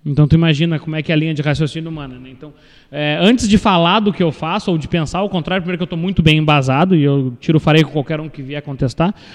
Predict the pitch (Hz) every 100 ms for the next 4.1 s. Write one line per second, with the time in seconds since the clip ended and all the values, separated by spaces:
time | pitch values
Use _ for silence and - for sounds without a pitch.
0 | - - 156 165 170 - 160 156 156 175
1 | 214 196 196 214 175 - 185 233 214 170
2 | 165 175 170 156 - 185 196 - - 202
3 | 180 175 170 - 180 190 180 185 180 -